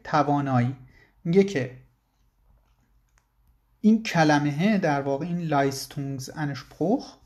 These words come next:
همون کلمه ایه که ما توی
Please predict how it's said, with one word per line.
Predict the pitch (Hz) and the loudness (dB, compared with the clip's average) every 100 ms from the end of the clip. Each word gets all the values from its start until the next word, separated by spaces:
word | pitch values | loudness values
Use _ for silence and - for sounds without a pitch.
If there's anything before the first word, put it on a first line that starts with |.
| _ _ - - _ _ | _ _ -20 -20 _ _
همون | 180 233 220 | 4 4 2
کلمه | - 156 156 170 | 2 4 4 4
ایه | 240 233 | 4 4
که | 214 165 | 0 -2
ما | 170 185 | -2 -2
توی | - 190 180 | -4 -4 -4